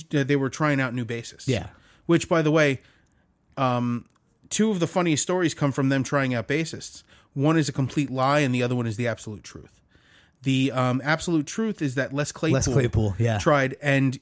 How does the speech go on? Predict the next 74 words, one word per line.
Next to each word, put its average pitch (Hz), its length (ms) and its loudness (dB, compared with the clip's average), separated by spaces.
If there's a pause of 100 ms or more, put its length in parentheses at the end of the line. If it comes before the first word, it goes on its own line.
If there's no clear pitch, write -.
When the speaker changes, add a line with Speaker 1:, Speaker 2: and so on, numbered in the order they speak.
(220)
Speaker 1:
realized 147 500 4
immediately 135 440 2
that 117 120 0
he 120 80 2
wouldn't 117 240 -2
fit. 101 240 -8 (140)
Speaker 2:
Yeah. 98 200 -2 (160)
Speaker 1:
And 147 160 2
just 165 140 0
said, 156 140 2
"Hey, 160 140 0
guys, 120 320 -2 (100)
I 143 100 2
know 139 240 2
I 123 100 2
don't 117 180 -2
fit 120 180 -8
with 120 100 -8
you 113 80 -6
guys. 113 260 -4 (280)
You 143 60 0
wanna 143 160 4
jam 135 220 2
on 127 120 0
some 131 140 4
Speaker 2:
That 127 60 6
would, 131 80 6
Speaker 1:
Isley 123 160 2
Speaker 2:
that 120 40 0
Speaker 1:
Brothers 123 220 4
Speaker 2:
would 107 100 0
have 131 100 4
been 117 100 4
Speaker 1:
tunes?" 117 60 2
Speaker 2:
nuts. 117 460 0
Speaker 1:
And 147 160 4
made 175 200 4
them 135 160 2
laugh. 143 500 0 (100)
Speaker 2:
Yeah. 110 220 -2 (280)
Speaker 1:
In 156 140 6
a 143 40 4
time 160 240 2
where 147 100 4
they 143 100 6
were, 143 140 4
they 262 180 0
were 269 100 2
really 143 320 2
drunk 123 320 0
and 113 120 -6
hurting. 117 380 0
And, 110 80 -2
Speaker 2:
Yeah. 92 180 0 (460)
Speaker 1:
and 156 280 2
he 175 160 -2
said, 156 300 2
you 151 80 2
know, 131 260 -4
"I, 135 160 -6 (560)
I 151 100 -2
wouldn't 160 280 0
have - 80 0
fit 151 180 2
in, 156 160 2
but 123 120 -2
it 123 60 -6
was, 123 140 0
it 143 180 -2
was 131 140 -2
fun 139 220 0
to 131 40 -2
be 123 100 -6
considered." - 440 -8